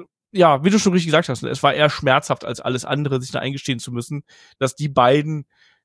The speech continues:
äh, da wollte man natürlich diese Fehde, auch weil die Show natürlich hier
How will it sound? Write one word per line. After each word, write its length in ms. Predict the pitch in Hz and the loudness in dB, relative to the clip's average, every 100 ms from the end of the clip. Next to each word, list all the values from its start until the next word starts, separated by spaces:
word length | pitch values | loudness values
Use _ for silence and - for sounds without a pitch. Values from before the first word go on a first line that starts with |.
| _ _ - | _ _ -14
äh, 120 | 190 | 0
da 180 | 190 190 | 2 4
wollte 180 | 262 254 | 2 4
man 120 | 247 | 0
natürlich 180 | 233 214 | 0 -4
diese 220 | 202 180 | -6 -6
Fehde, 420 | - 185 180 135 | -4 -2 -2 -2
auch 260 | 120 - _ _ _ | -6 -10 _ _ _
weil 360 | - 139 151 185 | 0 2 4 2
die 120 | 143 | 0
Show 220 | - 151 | -2 0
natürlich 380 | 160 131 147 135 | 0 -4 -8 -8
hier 180 | - | -8